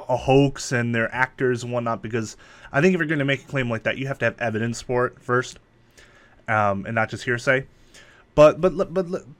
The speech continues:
let's look at the truth of the situation. The fact is, these kids are coached. And I, I know that because I work in politics. You know, I, I've traveled. I, I deal with people who basically tell me,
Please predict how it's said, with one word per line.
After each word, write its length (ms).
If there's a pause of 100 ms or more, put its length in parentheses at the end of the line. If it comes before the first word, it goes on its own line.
(200)
let's 220
look 160
at 80
the 40
truth 220
of 80
the 20
situation. 540
The 60
fact 240
is, 120
these 200
kids 480 (180)
are 100
coached. 540 (380)
And 200
I, 180
I 20
know 160
that 160
because 220
I 60
work 220
in 80
politics. 540
You 80
know, 40
I, 240
I've 120
traveled. 580 (260)
I, 200
I 220
deal 260
with 100
people 240
who 80
basically 380
tell 180
me, 340